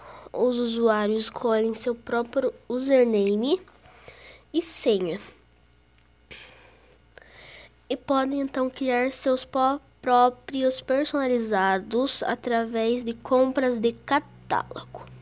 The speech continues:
E eles podem participar de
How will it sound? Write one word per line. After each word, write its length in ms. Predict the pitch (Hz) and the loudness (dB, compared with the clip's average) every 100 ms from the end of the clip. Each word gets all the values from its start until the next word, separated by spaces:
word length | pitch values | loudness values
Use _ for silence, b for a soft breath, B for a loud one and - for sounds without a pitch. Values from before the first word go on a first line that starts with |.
| - - - - B B B B B B B B B B | -20 -20 -20 -20 B B B B B B B B B B
E 120 | 269 | 0
eles 160 | 294 311 | 2 2
podem 340 | - 262 262 | 2 2 0
participar 760 | - 254 254 - 269 - 233 | 0 0 0 -6 -10 -2 0
de 140 | 226 | 0